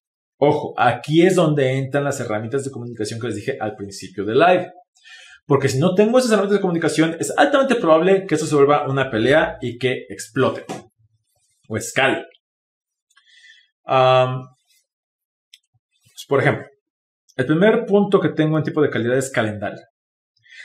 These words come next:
Aquí, como yo fui quien lo puso, por ejemplo, yo voy a exponer por qué. Y puedo decir, "Ah, mira, es que para mí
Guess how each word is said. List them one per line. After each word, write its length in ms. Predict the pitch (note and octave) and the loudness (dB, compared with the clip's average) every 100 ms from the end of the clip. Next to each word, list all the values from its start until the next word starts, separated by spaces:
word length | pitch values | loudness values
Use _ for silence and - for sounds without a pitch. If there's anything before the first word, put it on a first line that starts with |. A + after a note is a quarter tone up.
| - - | -20 -4
Aquí, 680 | D#3 - B3+ G#3 B3+ - _ _ _ | -2 0 2 2 0 -4 _ _ _
como 340 | C#3+ C3+ C3 A2+ | 0 2 0 2
yo 160 | E3 | 2
fui 200 | F3 G3+ | 4 0
quien 160 | F#3+ D#3+ | 2 2
lo 120 | C3+ | 0
puso, 440 | E3 - G#2 - - | -2 -2 -2 -2 -6
por 80 | |
ejemplo, 320 | G2 - - - _ _ _ _ _ _ - - | -10 -10 -12 -12 _ _ _ _ _ _ -20 -14
yo 220 | C#3+ D3 | -2 2
voy 100 | C#3+ | 6
a 20 | D3+ | 4
exponer 400 | D3 C3 A#2+ A#2 | 2 -2 -2 -2
por 140 | D#3+ | 0
qué. 180 | A#3 A#3 - | 0 -2 -2
Y 40 | |
puedo 100 | C3+ | -4
decir, 160 | - C3+ | -2 0
"Ah, 120 | D#3 | 0
mira, 160 | D#3 C3 | 2 0
es 80 | C3 | 0
que 80 | D#3+ | 0
para 240 | D3 B2+ | 0 0
mí 300 | C#3 C3 - | 0 -6 -8